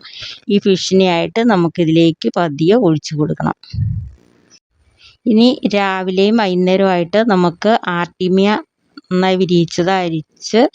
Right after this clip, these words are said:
ഇതിലേക്ക് നമുക്ക് ഓ-, രാവിലെയും വൈകുന്നേരവും രണ്ട് മൂന്ന് തുള്ളിയായിട്ട് നമുക്ക് കൊടുക്കണം.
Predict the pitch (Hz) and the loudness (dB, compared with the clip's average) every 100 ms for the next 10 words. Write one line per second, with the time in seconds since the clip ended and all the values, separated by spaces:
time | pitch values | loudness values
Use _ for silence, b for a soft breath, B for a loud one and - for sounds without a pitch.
0 | B B B B _ 185 170 175 180 175 | B B B B _ 2 4 4 2 2
1 | 226 262 - 185 190 180 - 175 175 175 | 0 0 -2 0 0 0 -2 2 4 4
2 | 175 175 - - - 185 180 175 180 190 | 4 2 -2 -6 -2 -2 -2 -2 0 2
3 | 208 185 175 175 180 175 175 175 202 226 | 2 2 2 2 4 4 4 2 2 0
4 | - - 180 180 175 180 180 170 165 170 | -4 -8 -4 -2 0 0 0 0 0 2
5 | 175 170 - 269 - 180 170 - - 165 | 0 -2 -2 -2 -2 0 0 -2 -6 -4
6 | 151 - 160 | -4 -4 -4